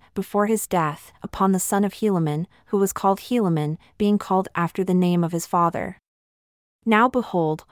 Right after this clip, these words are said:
all those engravings which were in the possession of Helaman were written and sent forth among the children of men throughout all the land,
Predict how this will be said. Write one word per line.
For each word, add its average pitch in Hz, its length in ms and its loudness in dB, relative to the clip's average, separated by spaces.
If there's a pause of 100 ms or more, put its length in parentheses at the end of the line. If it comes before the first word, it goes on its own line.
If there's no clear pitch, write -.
(160)
all 220 220 4
those 269 220 0
engravings 175 560 0
which - 220 -6
were 185 80 2
in 180 100 2
the 180 80 0
possession 180 520 -2
of 180 100 -2
Helaman 185 520 2
were 175 140 0
written 190 380 0
and 175 140 -2
sent 170 240 -4
forth 220 320 -2
among 185 280 2
the 180 80 0
children 196 380 -2
of 175 120 0
men 175 320 2
throughout 170 340 0
all 180 140 2
the 196 100 -2
land, 156 460 -2